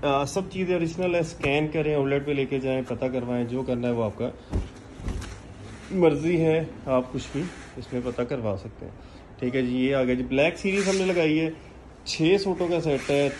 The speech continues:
तेईस सौ पचास रुपये में आपको दे रहे हैं। ये देखें, ये आ गया जी बीस टी की stamp आ गई।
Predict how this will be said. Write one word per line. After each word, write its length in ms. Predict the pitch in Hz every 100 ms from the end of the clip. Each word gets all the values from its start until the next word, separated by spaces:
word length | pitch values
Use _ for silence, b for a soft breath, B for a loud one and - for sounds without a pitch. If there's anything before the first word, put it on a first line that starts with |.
| -
तेईस 320 | 147 165 202
सौ 80 | 220
पचास 440 | 196 170 139 123 117
रुपये 240 | 123 123
में 140 | 120 123
आपको 200 | 113 120
दे 180 | 117 107
रहे 100 | 107
हैं। 80 | 107
ये 80 | 101
देखें, 260 | 92 - 101 113
ये 100 | 113
आ 80 | 131
गया 140 | 117 117
जी 80 | 117
बीस 260 | 120 110 -
टी 120 | 147
की 120 | 160
stamp 360 | 160 156 156 156
आ 120 | 156
गई। 200 | 156